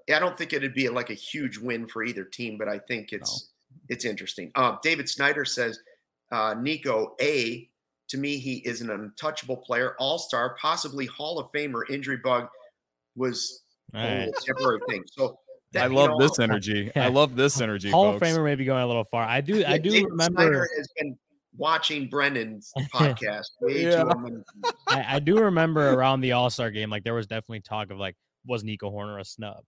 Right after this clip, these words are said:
Speaker 3: like, at, at, at,
Speaker 2: Mm-hmm.
Speaker 3: for an
Speaker 1: Right.
Speaker 3: All-Star? And there's, like, uh, the fact that he put himself kind of in that discussion kind of is a testament to what he did this year.
Speaker 2: Yeah.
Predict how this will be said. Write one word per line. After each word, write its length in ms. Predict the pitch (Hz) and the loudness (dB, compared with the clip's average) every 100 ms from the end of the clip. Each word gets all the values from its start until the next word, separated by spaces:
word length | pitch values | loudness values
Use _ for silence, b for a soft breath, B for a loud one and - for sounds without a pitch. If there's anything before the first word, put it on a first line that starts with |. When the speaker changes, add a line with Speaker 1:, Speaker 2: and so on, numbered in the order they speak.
| - | -18
Speaker 3:
like, 160 | 95 | -10
at, 120 | 98 98 | -8 -8
at, 120 | 98 | -12
at, 60 | 101 | -14
Speaker 2:
Mm-hmm. 560 | 101 101 104 101 98 104 | -10 -8 -8 -8 -8 -8
Speaker 3:
for 100 | 110 | -4
an 100 | 98 | -2
Speaker 1:
Right. 40 | |
Speaker 3:
All-Star? 320 | 92 92 - 95 | -4 -6 -8 -8
And 100 | 110 | -6
there's, 140 | 147 | -6
like, 180 | 170 127 | -8 -6
uh, 80 | 135 | -6
the 120 | 131 | -4
fact 220 | 127 165 165 | 0 0 0
that 80 | |
he 60 | 139 | -2
put 140 | - | 0
himself 340 | 123 110 107 98 | -2 0 -4 -4
kind 180 | 110 101 | -4 -4
of 80 | 98 | -4
in 100 | 98 | -6
that 140 | 95 | -8
discussion 560 | 95 - 95 - 95 90 _ _ _ _ | -10 -8 -8 -8 -16 -20 _ _ _ _
kind 180 | - 104 | -2 -2
of 80 | 95 | -2
is 80 | 92 | -8
a 60 | 90 | -12
testament 440 | - 98 - 95 - | -12 -12 -10 -12 -10
to 80 | 95 | -8
what 140 | 92 | -8
he 60 | 87 | -8
did 220 | 85 90 | -14 -20
this 160 | - | -20
year. 80 | - | -10
Speaker 2:
Yeah. 180 | 101 85 | -6 -6